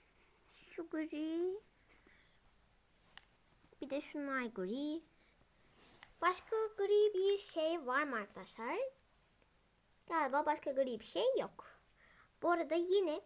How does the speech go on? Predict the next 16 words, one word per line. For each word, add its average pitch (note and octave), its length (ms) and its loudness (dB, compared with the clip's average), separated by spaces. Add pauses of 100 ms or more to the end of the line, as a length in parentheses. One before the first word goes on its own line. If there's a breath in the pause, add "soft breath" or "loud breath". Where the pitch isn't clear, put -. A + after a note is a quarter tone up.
(100)
bir G#4+ 160 10
şey F4 340 -4
daha A#3+ 200 -4
unutmuşuz. B3 640 -8 (1080 loud breath)
Şu - 160 0
etrafında E4 800 6 (160)
siyah D4 460 0
olduğu D4+ 280 4 (100)
için E4 120 -2
şu D4+ 160 -2
etrafını D4 520 2
şöyle G4+ 240 0
çerçeve C#4 440 0
gibi C4 220 -4
yapmamız G3+ 580 -2
lazımdı. F#3+ 640 -6